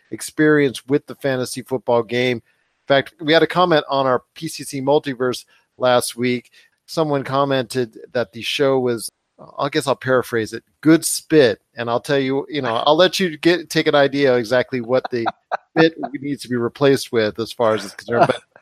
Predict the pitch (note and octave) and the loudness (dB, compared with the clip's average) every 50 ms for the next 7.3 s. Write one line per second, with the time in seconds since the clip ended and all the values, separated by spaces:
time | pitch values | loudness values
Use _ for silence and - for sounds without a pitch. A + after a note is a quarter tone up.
0 | _ _ _ D3+ D#3 D3 C#3 C3 - E3 D#3 D3 D3+ C#3 A2+ D#3+ E3+ F3+ F#3+ G#3 | _ _ _ 4 4 4 4 2 0 -2 0 2 2 2 4 4 4 4 6 4
1 | G3+ E3+ D3+ F#3+ G3 F#3 F3+ E3+ - F3+ F3 E3+ - E3 E3+ E3 E3 E3 D#3+ D#3+ | 2 4 6 6 6 6 6 4 4 2 2 2 2 2 2 4 4 4 4 4
2 | B2+ C#3 C3+ C#3 C3+ C3+ B2+ - - - _ _ _ - C3+ C#3 C3 D3 D#3 D#3 | 2 2 2 4 4 2 2 -2 -10 -20 _ _ _ 0 0 2 4 4 4 4
3 | D#3+ D#3 D3+ C#3+ D#3 C#3+ C#3 D3 C#3+ C#3 C#3+ - C3+ C3 C3+ B2+ B2+ C#3 C#3+ D3 | 4 0 2 0 0 2 4 4 4 4 2 2 0 0 0 0 -2 -4 -6 -6
4 | D3 - - D3 C#3 C3 B2+ - - C#3 C3+ B2+ A#2 A2+ G#2+ C3+ A#2+ - - _ | -6 -4 0 2 2 2 2 0 -4 -2 0 0 0 0 -2 -8 -10 -10 -14 _
5 | _ _ _ _ _ C#3 C#3+ C3 C3 C3 - - C3+ B2+ - - C3 B2 B2+ - | _ _ _ _ _ -2 0 0 0 -4 -6 -8 -10 -10 -6 -4 -4 -4 -4 -6
6 | _ _ B2+ B2+ A#2+ - F3 F3 E3 F#3 E3 - - F#3 E3+ D#3+ - D#3+ D3 - | _ _ -12 -12 -4 0 0 2 2 2 0 2 4 4 4 4 2 -4 -2 2
7 | F3+ F3+ F#3 F#3+ F#3+ | 4 6 6 6 4